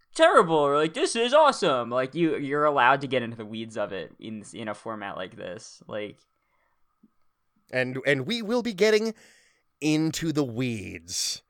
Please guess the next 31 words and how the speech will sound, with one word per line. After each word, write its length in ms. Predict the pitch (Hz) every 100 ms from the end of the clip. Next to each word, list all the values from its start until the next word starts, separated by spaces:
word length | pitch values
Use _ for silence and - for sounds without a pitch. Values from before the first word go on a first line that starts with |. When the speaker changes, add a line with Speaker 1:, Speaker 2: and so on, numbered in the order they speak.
| _ _ -
Speaker 1:
Uh, 80 | 139
well, 140 | 135
that 160 | 147 139
was 140 | 131 123
your 80 | -
previous 440 | 139 123 82 90
podcast. 680 | - 90 - - - 135 123
<laughs> 40 | -
Speaker 2:
I 200 | 151 156
mean 480 | 156 151 147 135 117 _ - - - - - - - -
<laughs> 1160 | - - - 370 - - - - 370 - - - - - 302 - - 208 202 180 - - - 151
Don't 220 | 254 302
get 100 | 226
it 80 | 175
twisted. 360 | 208 - 233 - - -
I'm 220 | 202 311
high 260 | 160 165 165
right 300 | 147 139 131
now. 360 | 151 113 82 - - - -
Speaker 1:
Mm. 680 | 156 165 175 - 202 -
Speaker 2:
Um, 260 | 190 160 151
so 420 | - 196 160 143 - - -
this, 260 | 190 -
it's, 340 | 123 175 151 -
it's 240 | 185 -
not 240 | 180 202 -
a 160 | 147 139
hook 420 | - 156 185 - -
of 260 | 139 120 113
the 120 | 120
show, 520 | - - 127 196